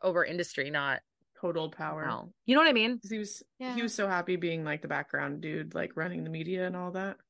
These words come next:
Speaker 1: Right. Like, and he seemed
Speaker 2: And
Speaker 1: pretty, like,
Speaker 2: Golden
Speaker 1: comfy
Speaker 2: Sun.
Speaker 1: cozy with that in Golden Sun. And then you come forward and he's like, "I wanna be the Sovereign." I'm like, "Do you wanna be, like, the guy that's in charge of everything? Like, or that everyone's, like,
Speaker 2: I think
Speaker 1: scared
Speaker 2: he
Speaker 1: of?"
Speaker 2: just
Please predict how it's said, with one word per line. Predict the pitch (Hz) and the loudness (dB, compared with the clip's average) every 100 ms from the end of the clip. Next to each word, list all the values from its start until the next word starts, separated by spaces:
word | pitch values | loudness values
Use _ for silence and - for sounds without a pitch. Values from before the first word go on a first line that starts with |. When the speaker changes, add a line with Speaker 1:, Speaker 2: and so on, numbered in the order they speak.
| - | 0
Speaker 1:
Right. | 277 320 190 - | 4 6 4 2
Like, | 202 214 | 0 0
and | 202 | 0
he | 233 | -2
seemed | 254 220 | -2 0
Speaker 2:
And | 190 | 4
Speaker 1:
pretty, | 226 | 4
like, | 208 | 4
Speaker 2:
Golden | 180 180 | 2 -2
Speaker 1:
comfy | 208 180 | -2 -2
Speaker 2:
Sun. | 190 | 0
Speaker 1:
cozy | 208 226 180 | 2 2 2
with | 147 | 0
that | 143 127 135 | 0 0 -2
in | 175 | 0
Golden | 165 175 | -2 -2
Sun. | - 143 143 | -2 -2 -2
And | 175 | -2
then | 175 165 | -2 -2
you | 160 165 | -4 -6
come | - 165 | -4 -6
forward | 156 165 160 | 0 2 4
and | 151 | 2
he's | 160 | -4
like, | 151 | 0
"I | 151 156 | 2 2
wanna | 151 | 0
be | |
the | 139 | -4
Sovereign." | - 151 127 | -2 0 0
I'm | 139 | -2
like, | 139 143 | -4 -4
"Do | 180 | -2
you | 233 | 0
wanna | 302 311 311 311 320 330 254 190 208 208 | 0 0 4 4 6 6 4 2 -2 -2
be, | 185 196 | -2 0
like, | 190 175 | 2 2
the | 165 | 2
guy | 160 165 | 4 4
that's | 160 165 | 2 -4
in | |
charge | - 160 170 | -4 -2 -2
of | 131 | -4
everything? | 110 113 - - - | -6 -6 -8 -8 -6
Like, | 160 - | -4 0
or | 170 | 2
that | 151 | 4
everyone's, | 156 165 160 | 4 0 -2
like, | 151 | -2
Speaker 2:
I | |
think | 226 254 | 2 4
Speaker 1:
scared | 143 | 4
Speaker 2:
he | - | 2
Speaker 1:
of?" | |
Speaker 2:
just | - 175 - - - | -2 -6 -10 -14 -18